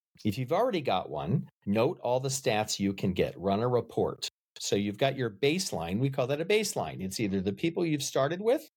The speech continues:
or it's what you've got right now because you're gonna set new targets for twenty twenty-four. That's your baseline.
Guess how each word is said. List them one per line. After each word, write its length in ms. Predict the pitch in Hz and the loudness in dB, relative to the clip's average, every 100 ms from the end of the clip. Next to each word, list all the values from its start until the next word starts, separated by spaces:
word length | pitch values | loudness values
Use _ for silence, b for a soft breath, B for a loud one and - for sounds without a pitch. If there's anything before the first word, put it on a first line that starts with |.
| - | -2
or 260 | 131 127 | 2 2
it's 280 | 113 113 - - | 0 -4 -6 -4
what 260 | 120 151 - | 0 2 0
you've 140 | 151 | -2
got 220 | 147 139 | 0 0
right 220 | 117 147 151 | 0 -2 0
now 300 | 165 113 117 | 0 0 0
because 340 | 135 135 120 | 0 0 0
you're 100 | 123 | 2
gonna 160 | 120 107 | 2 2
set 260 | - 123 | 2 2
new 140 | 120 113 | 0 -2
targets 420 | 117 107 113 - | 0 0 -2 -2
for 140 | 113 | -4
twenty 300 | 98 104 104 | 0 2 2
twenty-four. 540 | 104 110 107 - 170 110 | 0 0 0 0 0 2
That's 300 | 113 123 - | 0 0 -2
your 100 | 98 | 2
baseline. 460 | 95 - - - | 2 2 0 -4